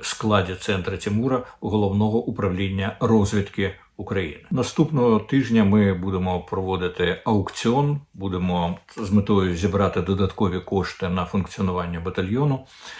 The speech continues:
Будемо розігрувати добрячий шматок шахеда для колекціонерів, які збирають зараз колекції по цій війні. Але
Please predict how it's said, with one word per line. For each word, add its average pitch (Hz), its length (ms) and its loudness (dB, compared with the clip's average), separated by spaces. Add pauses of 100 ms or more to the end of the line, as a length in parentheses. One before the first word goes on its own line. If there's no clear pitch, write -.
(240)
Будемо 104 580 4
розігрувати 101 760 2
добрячий 98 720 0
шматок 98 600 0
шахеда 82 760 -2 (100)
для 92 380 -8
колекціонерів, 104 920 0
які 92 580 -2
збирають 87 640 0
зараз 87 340 -6
колекції 95 800 -2 (420)
по 92 280 0
цій 90 320 0
війні. 90 400 -4
Але 151 180 8